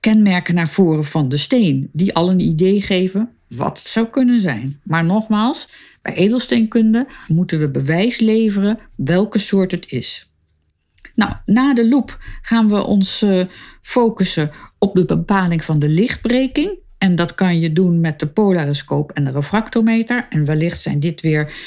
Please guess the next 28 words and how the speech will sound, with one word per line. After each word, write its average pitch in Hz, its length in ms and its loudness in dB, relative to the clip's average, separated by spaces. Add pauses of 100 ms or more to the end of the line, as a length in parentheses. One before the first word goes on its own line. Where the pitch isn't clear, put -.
(180)
nieuwe 170 400 4
ingewikkelde 156 680 0
namen, 202 520 2 (320)
maar 165 200 -2
dan 170 160 0
heb 147 220 -2
je - 120 -8
er 151 80 0
in 156 80 2
ieder 240 180 4
geval 170 320 -2
een 151 100 2
keer 147 240 -2
van 143 180 -2
gehoord. 208 640 0 (640)
En 185 240 2
weet 220 260 2
je 226 80 2
dus 185 260 0
ook 180 200 0
dat 165 160 -2
er - 100 -4
echt 175 200 -2
specialistische 170 840 -2
apparatuur 151 640 -2
voor 160 200 -2
nodig 185 400 2
is. - 380 -10